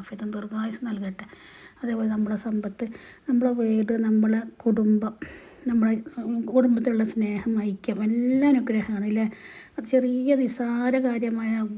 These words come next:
ക-, കാര്യങ്ങൾ പോലും നമുക്ക്, നമുക്ക് റബ്ബ് തരുന്ന അനുഗ്രഹമാണ്. അതെല്ലാം എന്നും നിലനിൽക്കാൻ വേണ്ടിയിട്ടുള്ളൊരു പ്രാർത്ഥനയാട്ടോ. ഇത് നമ്മൾ ചെല്ലിയാണ്ടല്ലോ നമുക്ക് അള്ളാഹു തന്ന അനുഗ്രഹം നമുക്ക് നീങ്ങിപ്പോവില്ല, അത് നമ്മളിൽ തന്നെ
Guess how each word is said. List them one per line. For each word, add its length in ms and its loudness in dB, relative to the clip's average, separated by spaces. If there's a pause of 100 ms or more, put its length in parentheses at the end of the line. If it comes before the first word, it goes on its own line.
ക-, 160 -4
കാര്യങ്ങൾ 340 -2
പോലും 300 0
നമുക്ക്, 340 -4
നമുക്ക് 260 -6 (100)
റബ്ബ് 260 -6
തരുന്ന 260 -6
അനുഗ്രഹമാണ്. 580 -6 (460)
അതെല്ലാം 440 0
എന്നും 300 2
നിലനിൽക്കാൻ 520 -2
വേണ്ടിയിട്ടുള്ളൊരു 520 -4 (420)
പ്രാർത്ഥനയാട്ടോ. 720 -4 (140)
ഇത് 180 -8
നമ്മൾ 220 -2 (140)
ചെല്ലിയാണ്ടല്ലോ 640 -4 (440)
നമുക്ക് 360 0
അള്ളാഹു 340 -2
തന്ന 220 -4
അനുഗ്രഹം 360 -4
നമുക്ക് 280 -6
നീങ്ങിപ്പോവില്ല, 640 -2 (540)
അത് 180 -2
നമ്മളിൽ 320 0
തന്നെ 140 0